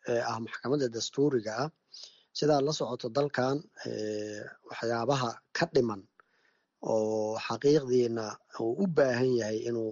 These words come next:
u dhammaystirmaanay ka, ku jirtaa maxkamadda dastuuriga. Maxkamadda dastuuriga marka si loo dhiso waxaa ka mid ah in guddigan, een, ee, adeega garsoorka uu dhammaystirmo, uu dhismo, uu fariisto, uu shaqeeyo.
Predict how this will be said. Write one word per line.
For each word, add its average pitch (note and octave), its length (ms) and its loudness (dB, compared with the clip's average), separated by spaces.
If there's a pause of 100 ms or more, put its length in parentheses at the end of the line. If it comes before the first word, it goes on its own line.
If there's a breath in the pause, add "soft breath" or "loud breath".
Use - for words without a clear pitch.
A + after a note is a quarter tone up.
u D3 120 -4
dhammaystirmaanay A#2 880 -2
ka, - 120 -6 (100)
ku - 120 -4
jirtaa A2+ 380 -6
maxkamadda G#2 420 -10
dastuuriga. B2 500 -2 (640 loud breath)
Maxkamadda F3 580 0
dastuuriga D#3+ 540 4
marka D3 240 0
si D3+ 140 0
loo D3 220 8
dhiso B2+ 280 0 (180)
waxaa - 300 -6
ka D3 100 2
mid C#3+ 240 6
ah - 160 -8 (500)
in C3+ 200 0
guddigan, C3 640 2
een, A2+ 180 -2
ee, G#2 480 -4
adeega B2 380 4
garsoorka A2+ 580 -2
uu G#2+ 180 -6
dhammaystirmo, A2 640 -4
uu G#2+ 180 -6
dhismo, A2+ 320 -8
uu G#2 220 -8
fariisto, G#2 400 -10
uu G#2 100 -12
shaqeeyo. G2+ 460 -10